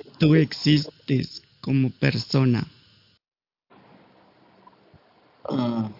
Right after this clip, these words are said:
Speaker 1: Porque es una pregunta que asume la existencia de personas, ¿no?
Speaker 2: Pues digo, a lo mejor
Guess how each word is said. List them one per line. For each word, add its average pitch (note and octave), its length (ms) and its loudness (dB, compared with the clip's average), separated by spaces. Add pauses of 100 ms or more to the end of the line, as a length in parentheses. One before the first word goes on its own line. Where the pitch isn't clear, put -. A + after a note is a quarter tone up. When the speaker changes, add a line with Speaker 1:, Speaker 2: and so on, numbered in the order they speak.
(1700)
Speaker 1:
Porque C#3+ 240 4
es C#3+ 100 2
una D#3 180 6
pregunta D#3 400 6
que D3+ 120 2
asume D3+ 400 4
la D3 100 6
existencia C#3 640 2
de C#3 160 4
personas, B2 840 0
¿no? F#3+ 220 -2 (1300)
Speaker 2:
Pues F3 220 4
digo, G3 200 6
a F#3+ 60 6
lo F3+ 100 -2
mejor F3 340 0